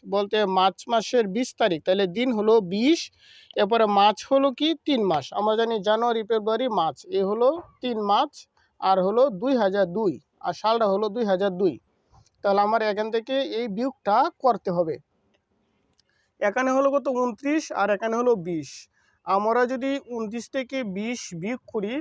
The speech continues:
তাহলে কত থাকে? ঊনত্রিশ থেকে যদি আমরা বিশ বাদ দিই, তাহলে হয় কত? নয়। তাহলে হয় নয় দিন। এবার মাস, মাস হলো কত? এগারো। এখন যদি আমরা এগারো মাস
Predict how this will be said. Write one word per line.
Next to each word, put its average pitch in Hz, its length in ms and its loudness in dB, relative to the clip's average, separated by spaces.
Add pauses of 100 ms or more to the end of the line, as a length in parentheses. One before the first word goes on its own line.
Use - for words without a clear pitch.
তাহলে 202 340 0
কত 233 260 -4
থাকে? 208 320 -2
ঊনত্রিশ 226 340 -8
থেকে 240 180 -8
যদি 226 120 -12
আমরা 226 240 -8
বিশ 220 220 -10
বাদ 208 180 -2
দিই, 226 200 -6
তাহলে 202 260 0
হয় 202 180 0
কত? 208 200 -8 (160)
নয়। 208 320 2 (1700)
তাহলে 196 240 0
হয় 214 280 2 (120)
নয় 226 380 0 (160)
দিন। 196 280 -4 (1300)
এবার 214 280 0
মাস, 170 300 -2 (100)
মাস 202 360 0
হলো 254 180 2
কত? 262 180 0 (160)
এগারো। 185 340 0 (500)
এখন 214 260 -2
যদি 262 180 -2
আমরা 247 300 0 (160)
এগারো 233 340 0
মাস 226 200 0